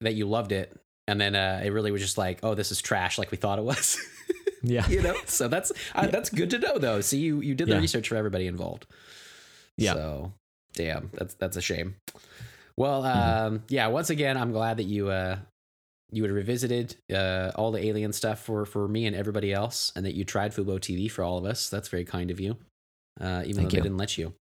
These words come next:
Speaker 1: But, um, you're,
Speaker 2: Yeah,
Speaker 1: you're a
Speaker 2: I tried.
Speaker 1: kind person.
Speaker 2: <sighs> I did what I could,
Speaker 1: Mm-hmm. You
Speaker 2: and
Speaker 1: tried.
Speaker 2: which was evidently nothing.
Speaker 1: Nothing.
Speaker 2: I, I, I was not allowed to do anything.
Speaker 1: I
Speaker 2: It
Speaker 1: will
Speaker 2: was
Speaker 1: say,
Speaker 2: fucked up.
Speaker 1: when we were talking about Covenant and I kept being like, "Yeah, I'll totally watch it," I thought it was gonna be on H B O Max. I thought I would have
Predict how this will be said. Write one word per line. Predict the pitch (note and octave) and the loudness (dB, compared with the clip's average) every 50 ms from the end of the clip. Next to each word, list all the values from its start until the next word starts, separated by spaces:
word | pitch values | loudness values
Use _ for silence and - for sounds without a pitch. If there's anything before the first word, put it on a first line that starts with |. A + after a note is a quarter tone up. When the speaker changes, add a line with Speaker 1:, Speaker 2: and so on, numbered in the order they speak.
| _ _ - | _ _ -4
Speaker 1:
But, | F#2 F2+ F2 | -4 -2 -2
um, | F2 F2 F2 F2 F2 F2+ F2 - _ _ _ _ _ - | 0 -2 -2 -2 -4 -6 -8 -10 _ _ _ _ _ 0
you're, | E2+ F2 E2+ | 2 4 4
Speaker 2:
Yeah, | D#2+ D#2+ - - | 4 2 0 0
Speaker 1:
you're | A2+ C#3 | 0 0
a | D#3+ | 2
Speaker 2:
I | |
tried. | - - - | 4 4 2
Speaker 1:
kind | C3 A#2+ | 2 2
person. | C3 B2+ - - D#2+ D#2 - _ _ _ _ _ _ _ _ _ _ - - _ _ _ - - | 0 -2 -2 -4 -6 -8 -12 _ _ _ _ _ _ _ _ _ _ -20 -20 _ _ _ -4 -4
Speaker 2:
<sighs> | - - - - - - - - - - - - - - - - - | -4 -4 -6 -8 -10 -10 -12 -14 -8 0 2 2 4 2 0 2 2
I | G2+ | 4
did | G2+ A2+ A2 G#2+ | 4 4 4 4
what | G#2+ G2 | 4 4
I | G2 | 4
could, | F#2 - G2+ F2+ E2+ | 4 4 2 2 2
Speaker 1:
Mm-hmm. | F#2+ G2 F#2+ F2+ | 0 0 -2 -4
You | F2+ - _ _ - | -6 -8 _ _ -10
Speaker 2:
and | G#2 G#2 - | -10 -6 -2
Speaker 1:
tried. | - F#2+ G2 F#2 | 2 2 2 4
Speaker 2:
which | G2+ G#2 - - | 2 2 2 2
was | A2 G#2+ G#2+ F2+ | 2 4 4 4
evidently | E2 G#2 F#2+ G2 G#2 - F#2+ F#2+ | 4 4 4 2 2 2 2 2
nothing. | F2+ F2 E2 - C#2+ | 4 4 4 4 4
Speaker 1:
Nothing. | F#2 F#2 - - - - - - - - - - | 2 2 0 -4 -10 -10 -12 -14 -18 -8 0 2
Speaker 2:
I, | F#2 F#2 F#2 F#2+ - - | 2 2 2 0 0 0
I, | E2 F#2 F#2 G2+ - - | 0 2 2 0 0 2
I | F2+ F#2+ G#2+ | 2 2 4
was | G2+ A2 G#2+ F2 A2 | 4 4 2 4 4
not | B2 A#2+ A2+ A#2+ - | 4 4 4 4 4
allowed | G#2 G2+ G2 G2+ F#2+ | 4 4 4 2 2
to | G2+ F2+ | 2 2
do | F#2+ F2 | 2 2
anything. | E2 D#2 E2 E2 D#2+ - E2+ E2+ G#2 A2+ - _ _ - - - _ - _ _ _ _ _ - - - - - - - - - | 2 2 0 0 0 -2 -2 -4 -4 -6 -12 _ _ -20 -20 -20 _ -20 _ _ _ _ _ -18 -14 -12 -10 -10 -8 -8 -6 -2
Speaker 1:
I | - D3+ D#3 | 0 2 2
Speaker 2:
It | - | 4
Speaker 1:
will | F3 | 4
Speaker 2:
was | G3 G3 - | 4 4 4
Speaker 1:
say, | - F#3 F3 D#3+ C#3+ | 4 2 2 2 0
Speaker 2:
fucked | - - F2 D#2+ - | 2 2 0 2 2
up. | - D#2 - - | 0 0 0 -2
Speaker 1:
when | - C#3+ D#3 E3 | -2 0 0 2
we | E3 D3+ | 2 0
were | C#3 | 0
talking | B2+ D#3+ D#3+ D3+ D3+ | 2 0 0 0 0
about | C3+ A2+ - | 0 0 0
Covenant | - F3 E3+ D#3 C3+ A#2 A2 | 0 0 0 2 2 2 4
and | G#2 G#2 | 4 4
I | G#2 | 4
kept | - C3+ A2+ | 2 2 0
being | A#2 A2+ G#2+ | 0 2 2
like, | G#2+ A#2 - | 0 0 0
"Yeah, | - G#3 | 0 0
I'll | E3 B2+ | 0 0
totally | - - C#3+ C3+ | 0 0 0 2
watch | B2+ C3+ C#3+ B2+ - | 2 2 0 0 0
it," | - F2 | 0 0
I | F2 A2+ A2+ | 2 0 0
thought | - - B2+ A#2+ A2 G2 | 2 0 0 0 2 0
it | |
was | G#2 G2+ | 0 0
gonna | G2+ A2+ G2+ F#2+ | 0 0 -2 0
be | F2+ A2+ A#2+ | 0 0 0
on | G#2 F#2 F2 | 0 0 0
H | F2 E2+ - | -2 -2 -2
B | F#2+ | -4
O | E2+ E2 | -2 -2
Max. | F#2 F2+ F2 E2+ - - | -2 -2 -2 -4 -6 -6
I | - F2 | -6 -2
thought | - F2 E2+ | -2 0 -2
I | |
would | F2 E2 F2 | -2 -2 -4
have | F#2 D#2+ - | -4 -6 -6